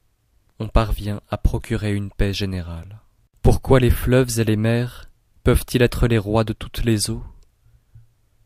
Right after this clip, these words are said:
Parce qu'ils savent se tenir au-dessous d'elles. C'est pour cela qu'ils peuvent être les rois de toutes les eaux.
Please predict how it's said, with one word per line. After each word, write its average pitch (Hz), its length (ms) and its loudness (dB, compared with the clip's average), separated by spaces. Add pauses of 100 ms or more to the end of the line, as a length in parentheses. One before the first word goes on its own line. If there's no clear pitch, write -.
(540)
Parce 120 240 2
qu'ils - 140 -6
savent - 260 0
se - 120 -2
tenir 107 560 -2
au-dessous 117 520 -2
d'elles. 87 400 -8 (1500)
C'est - 200 -2
pour - 220 4
cela 123 280 2
qu'ils - 200 -8
peuvent 107 260 -2
être - 260 -6
les 104 100 -4
rois 98 260 -4
de 95 80 -12
toutes - 300 -10
les 101 220 -8
eaux. 98 140 -10